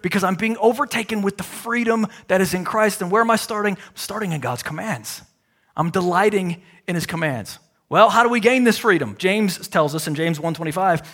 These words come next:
"But whoever looks intently into the perfect law that gives freedom."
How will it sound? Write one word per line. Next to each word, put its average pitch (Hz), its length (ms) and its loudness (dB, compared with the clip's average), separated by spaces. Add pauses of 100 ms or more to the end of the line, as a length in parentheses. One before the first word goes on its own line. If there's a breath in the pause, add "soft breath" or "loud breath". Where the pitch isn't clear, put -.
(440 loud breath)
"But 135 120 0
whoever 220 280 4
looks 220 220 0
intently 185 460 -4
into 165 100 -6
the 135 80 -6
perfect - 420 -8
law 120 440 -6
that - 140 -14
gives 131 200 -8
freedom." 123 420 -6